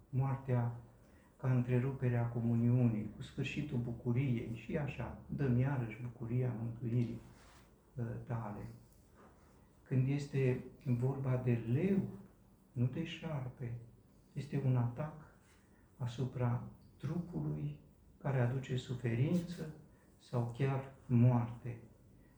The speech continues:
Uh, omul răscumpărat de Dumnezeu prin sângele Domnului Hristos aparține lui Dumnezeu și cuvântul spune: „Duhul și sufletul și trupul vostru sunt ale lui Dumnezeu.”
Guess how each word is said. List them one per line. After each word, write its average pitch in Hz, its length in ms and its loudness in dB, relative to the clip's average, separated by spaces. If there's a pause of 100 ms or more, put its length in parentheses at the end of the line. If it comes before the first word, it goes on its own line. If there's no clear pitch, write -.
(140)
Uh, 123 300 0 (800)
omul 139 360 2
răscumpărat 127 880 0 (100)
de 120 100 2
Dumnezeu 120 600 2 (180)
prin 120 160 -2
sângele 123 580 0
Domnului 123 540 2
Hristos 139 480 -6 (720)
aparține 147 640 0
lui 127 120 4
Dumnezeu 120 580 2 (600)
și 147 400 -2
cuvântul 151 500 -2
spune: 143 380 0
„Duhul 139 440 -2
și 120 180 -2
sufletul 127 580 -2
și - 260 -2
trupul 131 440 -2
vostru 139 440 -2
sunt 135 360 -2
ale 127 400 4
lui 151 120 0
Dumnezeu.” 127 720 4